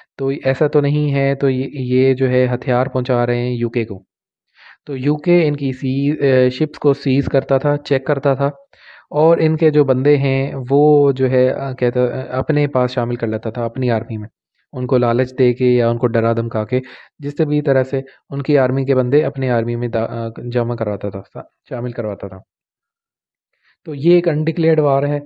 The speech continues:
इस पे भी नोट आ सकता है कि फ्रांस के साथ वैसे तो कभी भी कोई भी वार जो है यूएसए ने नहीं लड़ी, बस यही एक अनडिक्लेयर्ड वार है, इसलिए बहुत ज़्यादा इंपॉर्टेंस रखती है। इसलिए भी इंपॉर्टेंस रखती है कि अभी इनको एक डिकेड ही हुआ होता है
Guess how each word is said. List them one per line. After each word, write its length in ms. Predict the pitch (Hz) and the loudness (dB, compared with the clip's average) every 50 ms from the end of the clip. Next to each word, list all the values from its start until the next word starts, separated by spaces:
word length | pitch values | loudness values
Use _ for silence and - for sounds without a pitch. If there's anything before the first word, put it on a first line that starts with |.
| - _ _ - | -10 _ _ -14
इस 120 | 175 147 - | -12 -6 0
पे 120 | - 165 | 0 0
भी 100 | 156 160 | 2 2
नोट 220 | 156 156 151 147 151 | 2 2 2 4 4
आ 120 | 139 139 | 2 2
सकता 260 | - 147 131 - 143 | 0 -2 -2 0 0
है 160 | 135 135 135 127 131 - - - _ _ _ _ - | 2 2 0 -2 -4 -10 -20 -20 _ _ _ _ -8
कि 340 | - 131 131 127 127 127 127 | -4 -2 0 0 0 0 0
फ्रांस 320 | 127 135 135 139 151 147 | 0 0 0 0 0 -2
के 80 | - 160 | -4 -2
साथ 160 | 147 156 143 | -2 0 2
वैसे 280 | 139 139 135 - 151 143 | 2 2 2 2 2 0
तो 100 | 135 - | 0 2
कभी 240 | 143 131 127 139 | 0 2 4 4
भी 100 | 139 143 | 4 4
कोई 200 | 135 139 135 135 | 4 4 4 4
भी 200 | 135 143 139 139 | 4 4 2 2
वार 280 | 135 127 123 120 123 123 | 2 2 2 2 2 2
जो 120 | 120 127 123 | 2 2 4
है 120 | 123 127 | 4 2
यूएसए 340 | 120 120 123 123 113 - 131 | 2 4 2 2 2 2 0
ने 120 | 127 123 | -2 -2
नहीं 220 | 120 120 123 131 143 | 0 0 0 2 2
लड़ी, 260 | 139 135 123 131 131 - - - - - - - - - 131 | 2 2 2 2 -2 -4 -12 -20 -20 -20 -20 -20 -16 -8 -4
बस 240 | 127 131 127 - | -4 -4 -2 0
यही 280 | 139 135 135 151 160 151 | 2 2 4 4 4 4
एक 160 | 143 139 147 | 4 2 2
अनडिक्लेयर्ड 600 | - 131 135 135 127 131 127 131 131 131 131 131 123 | 0 -2 -2 0 -2 -2 -2 2 2 4 4 4 2
वार 240 | 127 123 123 120 | 2 2 2 2
है, 120 | 131 135 - - | 0 -2 -2 -4
इसलिए 300 | 123 - 135 131 127 131 | -6 -4 0 0 0 2
बहुत 280 | 127 117 117 127 123 | 2 2 0 0 0
ज़्यादा 200 | 120 131 123 131 | 0 0 -2 -2
इंपॉर्टेंस 420 | 127 123 127 123 117 135 131 131 139 | -2 0 -2 0 0 0 0 -2 -2
रखती 240 | 127 127 - 127 | -6 -6 -4 -2
है। 240 | 123 131 131 131 - - _ - - - - - _ _ - | 0 0 0 -2 -6 -16 _ -20 -20 -20 -20 -20 _ _ -10
इसलिए 260 | 165 156 185 185 185 | -6 0 2 2 4
भी 80 | 180 175 | 4 4
इंपॉर्टेंस 420 | 170 160 165 156 160 165 156 147 | 2 2 2 2 2 2 2 0
रखती 240 | 147 - - 151 147 | -2 0 0 0 2
है 160 | 151 147 147 | 4 4 2
कि 320 | 147 151 147 143 143 139 | 2 2 2 4 4 2
अभी 560 | 131 - 123 127 127 127 147 147 147 143 143 131 | 0 0 -4 -4 -2 0 0 0 0 0 -2 -2
इनको 300 | 127 131 131 143 139 143 | -4 -2 0 2 2 4
एक 240 | 131 139 135 135 | 4 2 2 2
डिकेड 300 | 131 131 127 131 143 135 | 0 -2 0 0 0 0
ही 60 | 151 143 | 0 2
हुआ 220 | 139 131 127 127 | 2 2 2 2
होता 240 | 131 131 127 127 123 | 2 0 0 0 -2
है 140 | 131 127 | -2 -2